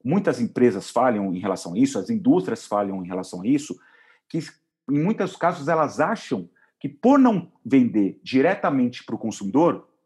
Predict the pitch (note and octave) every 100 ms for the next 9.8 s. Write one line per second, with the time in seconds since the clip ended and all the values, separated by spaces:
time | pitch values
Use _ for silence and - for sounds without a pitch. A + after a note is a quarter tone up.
0 | _ - F3 F3 F3 E3+ E3+ D3 D#3 D#3
1 | C#3+ C3 C#3 C#3 C3+ C3 E3+ E3 G#2+ -
2 | _ _ _ _ - D3+ F#3 F3+ A#3 -
3 | A3 D3 D3 G3 - _ _ B2+ C#3 C#3
4 | F#3+ F#3+ F3 D3 G#2+ - C#4 C#4 B3+ -
5 | - - C#3 C3 B2+ - _ _ _ _
6 | _ _ - D3 F3+ F3+ - - A#3+ -
7 | A3+ - D#3 B2+ G#3 E3+ B2+ A2 A2+ G2
8 | - G2+ F#2+ F2 - B2 C#3 - G#2+ -
9 | - C3+ - C#3+ C3 A#2+ A2+